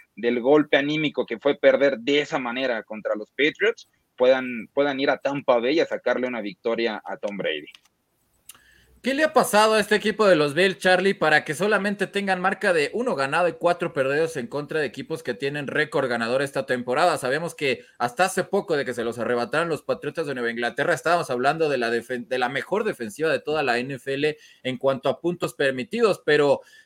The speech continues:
Speaker 2: creo que con lo que se ha visto en contra de equipos como los Titans, los Colts y ahora los Patriotas,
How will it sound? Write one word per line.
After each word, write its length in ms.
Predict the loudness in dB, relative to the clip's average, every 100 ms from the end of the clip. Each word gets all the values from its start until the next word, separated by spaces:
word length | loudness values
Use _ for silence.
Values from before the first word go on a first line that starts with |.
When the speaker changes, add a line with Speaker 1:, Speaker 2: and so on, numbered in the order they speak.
| _
Speaker 2:
creo 220 | 4 4
que 120 | 4
con 200 | 4 6
lo 120 | 6 4
que 140 | 0
se 140 | 2
ha 80 | 2
visto 340 | 2 0 0 -2
en 80 |
contra 380 | 0 -4 -2 0
de 320 | 4 4 4
equipos 320 | 0 -4 -4 -2
como 220 | -2 2
los 200 | 0 4
Titans, 480 | 4 4 2 -6 -4
los 220 | -4 -2
Colts 400 | 2 4 4 -2 _ _
y 100 | 0
ahora 180 | 4 4
los 180 | 4 2
Patriotas, 640 | 0 2 0 2 0 0